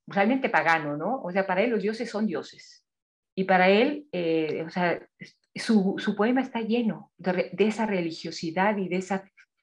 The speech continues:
fe en sus diferentes dioses, no solo en Diana, sino en Vulcano, en fin.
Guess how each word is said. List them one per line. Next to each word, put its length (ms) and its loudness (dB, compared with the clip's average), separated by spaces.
fe 340 -2
en 160 2
sus 260 -2
diferentes 880 0
dioses, 680 4
no 140 0
solo 240 0
en 120 -4
Diana, 440 0
sino 240 -10
en 80 -8
Vulcano, 640 0
en 160 -6
fin. 180 -6